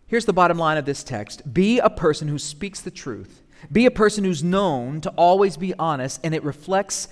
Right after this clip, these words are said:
the character of God and the kingdom to which you belong. Wow. Moving on. So how do I categorize the next session, right? Turning the other cheek and going the extra mile and being generous. Here's what I did.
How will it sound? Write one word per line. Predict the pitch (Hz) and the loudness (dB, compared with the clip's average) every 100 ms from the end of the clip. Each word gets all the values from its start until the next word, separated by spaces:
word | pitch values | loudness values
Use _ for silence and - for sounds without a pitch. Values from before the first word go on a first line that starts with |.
| - | -8
the | 170 | -8
character | - - 185 185 185 190 | -6 -2 -2 -2 0 0
of | 165 | 0
God | 143 135 113 117 | -2 -2 -2 -4
and | 131 | -8
the | 123 | -10
kingdom | - 151 117 101 | -10 -10 -8 -12
to | - | -12
which | 113 110 | -12 -10
you | - | -12
belong. | 104 101 87 67 - _ _ _ _ | -12 -12 -14 -16 -20 _ _ _ _
Wow. | - - - _ _ _ _ _ _ | -20 -20 -20 _ _ _ _ _ _
Moving | 139 139 143 | -8 -6 -6
on. | 120 92 82 - _ - - _ _ _ | -6 -10 -14 -20 _ -20 -20 _ _ _
So | - 156 | -8 0
how | 180 190 | 4 6
do | |
I | 196 | 4
categorize | 175 214 165 160 156 151 | 4 4 4 6 4 4
the | 151 | 0
next | 147 - | -4 -4
session, | 156 131 - 113 | -6 -6 -10 -8
right? | 120 131 | -4 -4
Turning | - 160 160 165 | -4 -4 -4 0
the | 151 139 | 0 0
other | 117 | -4
cheek | - - 170 165 165 - | -6 -4 -2 -4 -8 -6
and | 131 117 120 - - | -4 -4 -8 -16 -16
going | - 156 156 | -2 0 0
the | 147 | -2
extra | 139 156 | -4 -6
mile | 135 135 143 | -2 0 0
and | 131 | -2
being | 123 135 | -6 -6
generous. | 131 139 143 135 - | -8 -8 -8 -12 -14
Here's | 123 160 | -8 -6
what | 147 139 | -4 -6
I | |
did. | 127 117 95 | -4 -6 -8